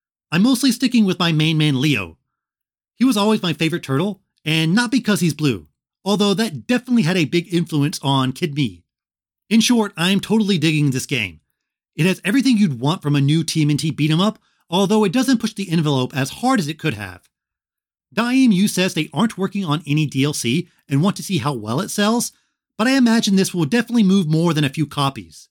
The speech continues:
The developer has done Streets of Rage and now T M N T. The only thing left, of course, is The Simpsons. I probably played more of The Simpsons arcade game than the T M N T one. I've also seen people wanting Dot E M U to tackle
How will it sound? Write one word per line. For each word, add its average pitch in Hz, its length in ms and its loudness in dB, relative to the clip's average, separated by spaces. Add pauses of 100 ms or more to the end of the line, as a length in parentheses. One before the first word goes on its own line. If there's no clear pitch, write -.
(500)
The 160 80 0
developer 254 400 2
has 180 160 0
done 165 280 0
Streets 196 280 -4
of 135 120 -4
Rage 123 400 -2
and 151 220 0
now 190 240 0
T 185 260 -2
M 175 80 0
N 156 120 0
T. 135 500 -2 (300)
The 190 120 -2
only 247 200 4
thing 220 180 2
left, 175 480 -2
of 147 140 -6
course, 160 380 -2
is 156 420 0 (240)
The 147 160 -2
Simpsons. 127 760 -4 (840)
I 175 100 0
probably 269 460 0
played 226 280 -2
more 160 300 0
of 147 80 -2
The 139 100 -2
Simpsons 226 400 0
arcade 139 360 -4
game 131 240 -2
than 214 240 2
the 180 80 0
T 180 240 -4
M 170 100 0
N 151 80 0
T 190 220 0
one. 98 300 -8 (800)
I've 156 120 0
also 262 220 2
seen 240 220 2
people 208 300 0
wanting 151 380 0
Dot 151 220 -4
E 151 80 -4
M 151 80 0
U 143 100 0
to 139 80 -4
tackle 143 420 -6